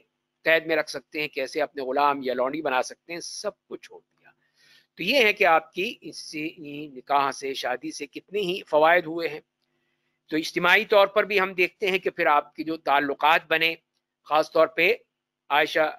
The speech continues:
बिन्त सिद्दीक और हफ्सा बिन्त उमर रज़ी अल्लाह ताला अन्हुम जमीआन, इनके साथ, कि दोनों इन शख्सियात से आपका बहुत ही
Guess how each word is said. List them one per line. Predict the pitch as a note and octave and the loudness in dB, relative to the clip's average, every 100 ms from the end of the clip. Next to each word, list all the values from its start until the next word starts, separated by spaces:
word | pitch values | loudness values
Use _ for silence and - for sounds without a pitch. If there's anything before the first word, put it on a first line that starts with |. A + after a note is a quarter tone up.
| _ _ _ _ | _ _ _ _
बिन्त | F3+ D3 C3+ D#3 D3 C#3+ C3+ | -20 -16 -12 -12 -10 -12 -10
सिद्दीक | C#3+ - D#3 E3 - _ _ _ _ - | -12 -2 0 0 -4 _ _ _ _ -4
और | C#3+ C3 | 0 0
हफ्सा | - D#3 - D3 | 0 -2 0 -2
बिन्त | D3 C#3+ C#3+ C#3 | -2 -8 -4 -2
उमर | D#3+ E3 D#3 _ - | 2 2 2 _ -10
रज़ी | C3+ D3 | -6 -4
अल्लाह | C#3+ C#3+ C3+ | 0 0 0
ताला | C3 C3 C3+ B2+ | 2 4 4 2
अन्हुम | C3+ C3+ | 0 -6
जमीआन, | C#3+ D#3 D#3+ D#3 D#3 _ _ - - _ | -6 0 0 0 -6 _ _ -20 -20 _
इनके | F3 G#3 F#3+ | -4 0 0
साथ, | E3+ D3+ D3+ | 2 2 2
कि | - C#3 | -2 0
दोनों | F3+ D4 C#4 A#3+ | 4 6 6 4
इन | G#3+ | 2
शख्सियात | - E3+ - E3+ E3 E3+ | -2 -4 -2 2 2 2
से | - D3+ | 2 2
आपका | D3+ - D3 - | 2 -2 -8 -6
बहुत | C3+ D3 | -6 -8
ही | F3 | -10